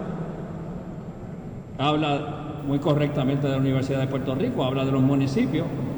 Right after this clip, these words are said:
no nos dice cómo le va a buscar la vuelta al hecho de que esos recortes están en el plan, en el plan fiscal.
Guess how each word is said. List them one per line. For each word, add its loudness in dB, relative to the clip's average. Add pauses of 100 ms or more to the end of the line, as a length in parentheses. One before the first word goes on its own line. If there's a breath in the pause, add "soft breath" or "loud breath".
(260)
no 2
nos 4
dice 4
cómo 2
le 4
va 4
a 4
buscar 2
la 4
vuelta 4 (420)
al 2
hecho 4
de 4
que 2
esos 2
recortes 2
están 2
en 6
el 4
plan, 2
en 4
el 2
plan 2
fiscal. 2